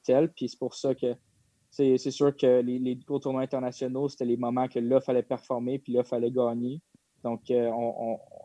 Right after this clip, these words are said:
c'est sûr que, euh, dans un sens, on s'entraînait en fonction de, on s'entraînait un peu en fonction de tout ça. Fait que c'est pour ça qu'en plus, quand que, quand que on a su que le U dix-huit, euh, était annulé à la fin de l'année, ça a été, euh, ça a été une grosse déception parce que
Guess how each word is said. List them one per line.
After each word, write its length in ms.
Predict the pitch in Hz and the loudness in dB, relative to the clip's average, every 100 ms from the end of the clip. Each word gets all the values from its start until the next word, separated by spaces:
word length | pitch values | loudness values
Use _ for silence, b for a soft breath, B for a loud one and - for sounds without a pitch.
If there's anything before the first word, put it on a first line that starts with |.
| - | -18
c'est 180 | - 117 | -16 -14
sûr 220 | - 135 | -6 -4
que, 100 | - | -2
euh, 600 | 113 107 - - - 120 | -4 -6 -12 -16 -12 -8
dans 220 | 120 120 123 | -6 -4 -4
un 60 | |
sens, 220 | - 127 127 | -2 -4 -6
on 40 | |
s'entraînait 440 | - 117 - 123 127 | -8 -8 -6 -2 0
en 100 | 120 | -2
fonction 500 | 123 113 - 131 131 | -4 -8 -6 -4 -2
de, 220 | 120 110 | 0 -2
on 500 | - _ _ _ - | -4 _ _ _ -12
s'entraînait 300 | 123 123 123 | -6 -2 0
un 80 | 127 | 2
peu 100 | 131 | 2
en 60 | |
fonction 360 | 127 127 - 135 | 2 -2 -2 2
de 100 | 120 | 2
tout 120 | - | 2
ça. 280 | - 139 170 - | 2 2 2 -2
Fait 100 | 120 | -2
que 160 | 117 | -2
c'est 100 | - | -4
pour 140 | 120 - | -8 -4
ça 140 | 120 | -4
qu'en 280 | - 117 113 | -2 -4 -2
plus, 260 | - 123 | -2 -4
quand 180 | - 117 - | -2 -8 -4
que, 180 | 113 110 _ _ _ _ _ | -4 -4 _ _ _ _ _
quand 160 | 110 113 | -6 -6
que 140 | - 110 | -4 -4
on 240 | 113 117 | -2 0
a 60 | 113 | -2
su 200 | - 123 | -2 4
que 60 | |
le 160 | 120 113 | 6 6
U 80 | 117 | 4
dix-huit, 540 | 117 120 123 - - | 2 2 2 2 2
euh, 320 | 113 113 113 | 4 4 4
était 220 | 113 113 | 2 2
annulé 460 | 113 117 117 117 120 | 2 2 2 4 6
à 60 | 117 | 4
la 100 | 117 | 2
fin 160 | 120 | 0
de 80 | 117 | 0
l'année, 300 | 113 113 120 | 2 2 0
ça 160 | - 110 | 0 -2
a 20 | |
été, 440 | 110 - 117 117 | -2 -4 -2 -2
euh, 120 | 113 | -2
ça 120 | 113 113 | -4 -6
a 20 | |
été 140 | - | -4
une 80 | 120 | -4
grosse 220 | 117 120 | 0 0
déception 600 | 120 - 113 - 120 123 | 0 0 -2 -2 -4 -4
parce 180 | 120 - | -2 -4
que 120 | 107 | -4